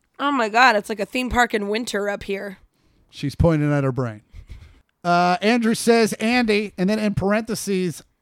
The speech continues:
Speaker 2: "I'ma let it be." Ampersand Chris, the word ampersand Chris, comma. First off, I'd like to start by addressing the subject line.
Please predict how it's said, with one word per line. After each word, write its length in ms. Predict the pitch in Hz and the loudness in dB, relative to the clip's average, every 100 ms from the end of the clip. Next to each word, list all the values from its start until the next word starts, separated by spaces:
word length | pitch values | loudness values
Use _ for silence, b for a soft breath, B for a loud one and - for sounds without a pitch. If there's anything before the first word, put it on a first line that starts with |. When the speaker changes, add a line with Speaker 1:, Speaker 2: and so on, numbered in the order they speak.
| _ | _
Speaker 2:
"I'ma 220 | - 214 196 | 0 2 4
let 280 | 185 208 196 | 6 6 4
it 180 | 175 | -2
be." 460 | 120 202 202 160 151 _ _ _ _ _ - 180 | 4 6 6 2 -4 _ _ _ _ _ -16 -4
Ampersand 800 | 202 220 202 - 226 214 190 151 | -2 0 -2 0 0 0 -2 -6
Chris, 460 | - 214 196 - | 0 2 2 0
the 120 | - | -2
word 460 | 160 170 247 240 156 - | 0 6 8 8 4 -4
ampersand 840 | 156 147 151 - 160 143 131 120 _ _ _ | -2 -2 -4 -4 -4 -2 -4 -8 _ _ _
Chris, 460 | 151 135 135 - - - | -6 -6 -6 -12 -20 -10
comma. 380 | 143 120 110 - _ _ _ | -8 -8 -12 -18 _ _ _
First 240 | 202 214 - | 0 0 2
off, 140 | 202 | 0
I'd 100 | 190 | 0
like 220 | 180 180 - | -2 -4 -6
to 140 | 170 | -8
start 260 | - 196 170 | -4 -2 0
by 140 | 170 | -2
addressing 380 | 160 175 156 156 | -2 -4 -4 -6
the 40 | 143 | -6
subject 440 | - 165 160 143 | -4 -4 -4 -4
line. 380 | 151 147 143 143 | -2 -2 -4 -6